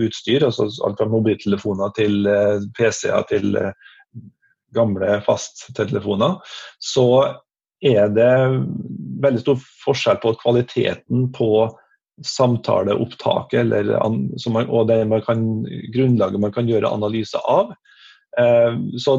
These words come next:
det er ikke like enkelt som å analysere tekst, men man kan nå med dagens teknologi, og på veldig mange språk, få veldig god, eh, såkalt transkribering, altså en oversettelse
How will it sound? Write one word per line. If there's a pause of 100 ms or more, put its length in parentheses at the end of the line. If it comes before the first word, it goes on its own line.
det
er
ikke
like
enkelt
som
å
analysere
tekst, (260)
men
man
kan (180)
nå
med
dagens
teknologi,
og
på
veldig
mange
språk, (240)
få (420)
veldig (100)
god, (180)
eh,
såkalt
transkribering,
altså
en
oversettelse